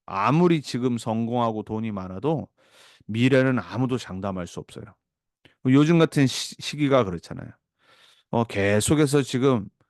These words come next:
어, 안정되지 않는, 어, 모든 것이 안정되지 않는 시대거든요. 자, 근데 오늘 본문은 분명히 우리에게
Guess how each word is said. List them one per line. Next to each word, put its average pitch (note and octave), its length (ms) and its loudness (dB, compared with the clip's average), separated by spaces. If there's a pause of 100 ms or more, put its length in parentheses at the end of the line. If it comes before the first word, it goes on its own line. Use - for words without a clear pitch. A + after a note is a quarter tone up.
(240)
어, G#2+ 160 0
안정되지 C3+ 720 4
않는, A2 580 -2 (160)
어, F2+ 240 -12
모든 C#3+ 420 4
것이 D#3 180 -2
안정되지 A2+ 580 -2
않는 G#2+ 360 -4
시대거든요. F#2+ 600 -12 (920)
자, - 160 -10
근데 G3 240 6
오늘 G3 200 8
본문은 D3+ 480 4
분명히 C#3+ 340 2
우리에게 G#2+ 760 0